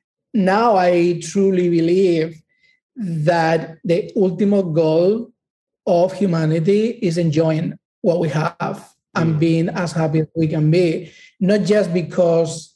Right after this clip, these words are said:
Speaker 1: that's good for us individually, actually because that's good for others.
Speaker 2: Yeah.
Speaker 1: So happiness is an amazing asset to share. It's like money. If you keep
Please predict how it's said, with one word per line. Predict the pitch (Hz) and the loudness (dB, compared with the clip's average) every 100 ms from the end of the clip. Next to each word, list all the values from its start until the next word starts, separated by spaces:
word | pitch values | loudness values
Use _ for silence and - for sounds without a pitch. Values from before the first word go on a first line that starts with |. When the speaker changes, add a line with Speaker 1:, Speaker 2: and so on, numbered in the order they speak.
| _ _ - | _ _ -2
Speaker 1:
that's | 180 170 | 0 0
good | 156 170 156 | 0 -2 0
for | 170 160 | 0 2
us | 170 170 170 - 220 | 2 0 -4 -6 -4
individually, | 180 160 175 214 170 160 127 - _ | -2 0 0 0 -2 -6 -6 -12 _
actually | 180 - 190 202 | -8 -4 -2 0
because | 175 156 165 151 | 0 0 0 0
that's | 170 156 147 170 | 0 0 0 0
good | 160 | -2
for | - - 170 160 156 156 156 - | -6 -2 2 2 2 -2 -6 -2
others. | 180 90 - - - _ _ _ _ _ - | -2 -2 -12 -18 -20 _ _ _ _ _ -18
Speaker 2:
Yeah. | 107 | -8
Speaker 1:
So | 175 | -4
happiness | 160 165 180 196 196 196 208 208 - _ _ _ _ _ _ | -2 0 0 0 2 2 0 -2 -10 _ _ _ _ _ _
is | 190 170 | -2 2
an | 180 165 | 0 0
amazing | 165 160 175 185 196 170 160 | 0 2 2 2 2 0 0
asset | 170 196 - 151 156 - _ - | 0 -2 -4 -6 -6 -14 _ -6
to | 160 | -4
share. | 151 - 185 170 143 - _ _ _ _ | -4 -2 0 0 -4 -14 _ _ _ _
It's | 180 | 0
like | 196 175 | 2 2
money. | 190 214 151 - - _ _ | 2 0 -2 -8 -16 _ _
If | 196 | 0
you | 175 202 | 0 0
keep | 226 | 0